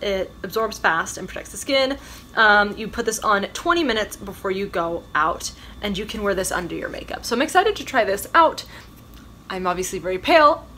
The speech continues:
I am not somebody who tans, I burn. So, um, and the packaging is actually really pretty and cute.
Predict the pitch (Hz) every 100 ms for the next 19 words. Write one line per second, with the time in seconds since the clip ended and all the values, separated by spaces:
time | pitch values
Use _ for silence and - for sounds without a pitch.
0 | - 190 180 180 190 - - 190 180 175
1 | 185 285 277 285 - 320 196 185 196 -
2 | - - - 208 190 190 - 165 170 180
3 | - 202 196 196 - 175 175 302 392 392
4 | 180 180 247 185 170 175 - 190 170 170
5 | - - 170